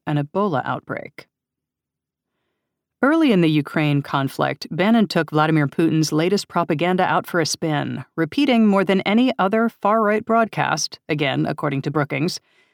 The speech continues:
that Ukraine was developing bioweapons with funding from the United States.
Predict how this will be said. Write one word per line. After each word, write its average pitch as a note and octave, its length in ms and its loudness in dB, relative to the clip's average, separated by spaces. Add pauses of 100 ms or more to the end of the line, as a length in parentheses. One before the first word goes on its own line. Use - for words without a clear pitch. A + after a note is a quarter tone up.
(240)
that F#3+ 140 2
Ukraine C#4+ 440 2
was G3 120 2
developing E3 580 2
bioweapons D#3 840 2
with E3 140 -2
funding G3+ 460 2
from G3 160 0
the F3 80 2
United D3 360 2
States. - 540 -6